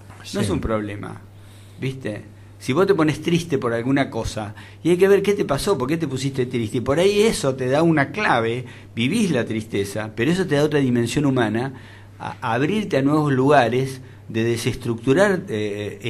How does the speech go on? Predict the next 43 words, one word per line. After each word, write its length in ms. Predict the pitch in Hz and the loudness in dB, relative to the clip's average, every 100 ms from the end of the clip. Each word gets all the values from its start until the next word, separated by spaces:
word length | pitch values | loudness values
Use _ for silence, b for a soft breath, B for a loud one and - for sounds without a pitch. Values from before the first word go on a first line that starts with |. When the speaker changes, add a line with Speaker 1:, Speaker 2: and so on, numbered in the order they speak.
| 110 - | -8 -8
Speaker 1:
est-, 0 | 113 - | -12 -8
est-, 0 | |
est-, 220 | 110 - | -10 -8
esta 240 | 113 104 120 | -10 -8 -10
cosa 400 | - 127 120 110 | -6 -6 -2 -2
rígida. 400 | 117 104 113 123 | -2 -6 -6 -6
Entonces, 400 | - 359 285 B B B B | -6 -6 -6 B B B B
también 300 | 160 220 415 | -4 -2 0
la 80 | 220 | 0
enfermedad 320 | 123 117 120 | 0 0 0
tiene 160 | 113 113 | -2 -4
un 80 | |
sentido 540 | 107 113 110 110 131 110 | -4 -4 -4 0 2 2
dentro 240 | 110 107 | 0 0
de 80 | 104 | -2
eso. 100 | 110 | -2
Si 100 | 127 | -2
uno 220 | 208 180 | -2 0
puede 160 | 175 160 | 2 2
peda-, 440 | 135 135 139 135 | 4 6 6 4
empezar 380 | - 110 113 143 | 0 -2 0 2
a 80 | 143 | 2
ver 140 | 139 113 | 2 0
como 200 | 110 104 | -4 -4
sentido 460 | 107 110 135 165 | -4 -4 2 2
de 160 | 160 170 | 4 4
vida, 400 | 165 131 120 175 B B B B B - | 4 4 4 0 B B B B B -8
resulta 420 | 110 139 139 190 | -4 -2 0 2
que, 120 | 147 | 2
bueno, 480 | 139 175 151 101 85 B B - | 4 4 4 0 -4 B B -6
Y 160 | 117 | -2
de 140 | 113 120 | 0 2
ahí, 300 | 123 185 175 | 4 4 2
bueno, 460 | 117 143 151 101 92 | 2 2 2 -2 -8
escúchame, 500 | - 107 117 107 92 | -10 -4 -2 -2 -2
que 280 | 143 156 | 0 0
los 320 | 113 123 160 117 | 2 2 2 0
médicos, 600 | 117 170 120 104 - - | 2 2 2 -2 -8 -2
flaco, 340 | 113 147 131 | 2 2 0
vos 220 | 190 311 - | 0 0 0
sos 240 | 107 - | -6 -6
un 220 | 104 120 | -4 -4
cachito 800 | 120 - - 370 403 381 349 302 | -4 -2 10 10 10 6 2 0